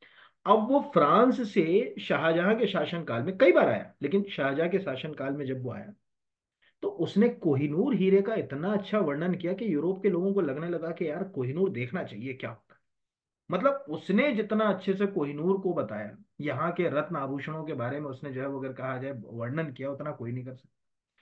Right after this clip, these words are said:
तो technically हमें ये बात समझ पड़ती है कि ट्रेवेनियर को हम तीन हिस्सों में देख रहे हैं, एक तो जेम मर्चेंट, कोहिनूर का वर्णन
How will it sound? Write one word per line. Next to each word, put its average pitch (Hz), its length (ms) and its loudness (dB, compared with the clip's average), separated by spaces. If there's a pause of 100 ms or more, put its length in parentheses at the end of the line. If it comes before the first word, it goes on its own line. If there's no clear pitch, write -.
(340)
तो - 280 -6
technically 190 580 0
हमें 254 240 2
ये 226 160 4
बात 185 200 0
समझ - 280 -6
पड़ती 131 360 -8
है 135 80 -4
कि 294 180 -6 (300)
ट्रेवेनियर 151 580 4
को 277 160 2
हम 240 260 2
तीन 233 240 0
हिस्सों 202 280 0
में 160 80 -2
देख 110 140 -6
रहे 104 100 -14
हैं, - 60 -20
एक 185 360 2
तो 208 160 2
जेम 123 300 -4
मर्चेंट, 156 420 -8
कोहिनूर 139 520 -2
का 156 80 0
वर्णन 147 360 -2